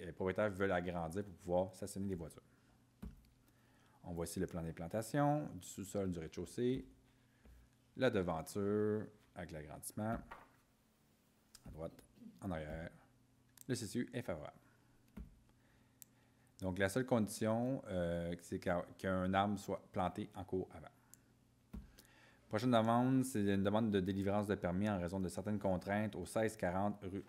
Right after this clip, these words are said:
Fabre. On voit ici la propriété, un peu plus proche, la propriété devant. Donc, la nature de la demande est de permettre l'agrandissement d'un bâtiment principal en cour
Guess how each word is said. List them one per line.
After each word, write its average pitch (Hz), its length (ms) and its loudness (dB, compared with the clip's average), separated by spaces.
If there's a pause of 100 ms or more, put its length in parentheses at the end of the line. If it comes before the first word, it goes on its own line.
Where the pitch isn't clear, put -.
Fabre. - 540 -8 (1000)
On 87 60 -10
voit 80 200 -8
ici 98 640 -2
la 87 120 -6
propriété, 127 920 0 (460)
un 95 40 -12
peu 80 140 -10
plus 85 140 -14
proche, - 640 -2 (640)
la - 60 -8
propriété 92 380 2
devant. 80 380 -2 (1400)
Donc, 110 160 4
la 135 60 10
nature 135 160 8
de 170 60 12
la 135 100 12
demande 123 240 10
est 107 60 8
de 98 80 8
permettre 104 280 6
l'agrandissement 92 460 2
d'un 92 120 2
bâtiment 85 420 0
principal 98 480 -2
en 92 80 2
cour 95 300 -2